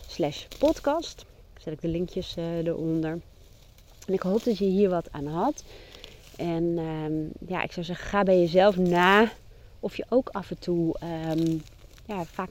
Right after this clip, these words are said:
onbedoeld, een soort slachtofferschap aanneemt.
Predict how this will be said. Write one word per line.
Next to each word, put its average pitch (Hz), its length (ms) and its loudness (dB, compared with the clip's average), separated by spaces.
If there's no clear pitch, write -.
onbedoeld, 220 800 2
een 185 80 -6
soort 196 240 -2
slachtofferschap - 1000 -2
aanneemt. 165 1120 0